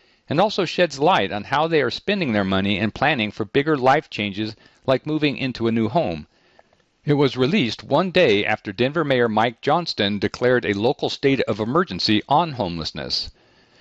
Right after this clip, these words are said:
A quantitative report on the project is expected to be released in October.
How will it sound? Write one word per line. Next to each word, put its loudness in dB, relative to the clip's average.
A 0
quantitative 2
report 0
on 2
the -2
project 0
is -4
expected -2
to -10
be 0
released 0
in 0
October. -2